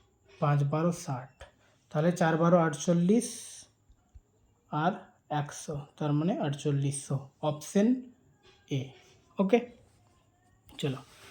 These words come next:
দুই নম্বর অঙ্ক দেখো। কাঞ্চন একটি আংটি কিনে মোহনকে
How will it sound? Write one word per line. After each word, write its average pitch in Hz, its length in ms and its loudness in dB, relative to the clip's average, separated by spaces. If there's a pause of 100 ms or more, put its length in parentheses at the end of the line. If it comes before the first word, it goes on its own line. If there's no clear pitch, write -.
(340)
দুই 208 160 12
নম্বর 190 220 10
অঙ্ক 143 120 2 (100)
দেখো। 147 200 -8 (960)
কাঞ্চন 240 560 10 (160)
একটি - 280 2 (180)
আংটি 196 280 6 (100)
কিনে 233 240 10 (160)
মোহনকে 196 420 10